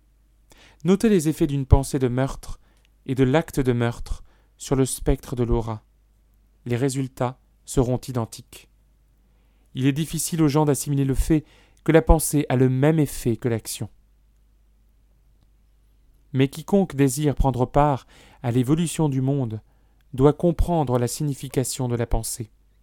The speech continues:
Lorsque les pensées sont transformées en couleurs physiques, leur action à distance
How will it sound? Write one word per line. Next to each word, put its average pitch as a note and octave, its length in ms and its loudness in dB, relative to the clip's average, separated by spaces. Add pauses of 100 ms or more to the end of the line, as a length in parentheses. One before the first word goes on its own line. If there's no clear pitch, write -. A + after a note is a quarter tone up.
(680)
Lorsque C3 300 2
les E3+ 120 6
pensées F3+ 400 4
sont E3 180 -4
transformées D3 800 0
en B2+ 100 -2
couleurs C#3 380 0
physiques, - 560 -8 (760)
leur C3+ 200 4
action F3+ 340 0
à E3 60 2
distance E3 680 -4